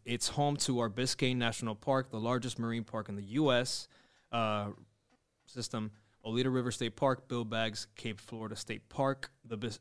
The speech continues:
the Biscayne Bay Aquatic Preserve, Barnacle State Historic Site. I've never been to any of these places. I have no idea, which is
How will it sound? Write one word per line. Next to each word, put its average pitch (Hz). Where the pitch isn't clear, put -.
the 113
Biscayne 117
Bay 120
Aquatic 117
Preserve, 117
Barnacle 120
State 127
Historic 117
Site. 127
I've 127
never 143
been 120
to 127
any 113
of 110
these 104
places. 98
I 113
have 117
no 110
idea, 110
which 107
is 117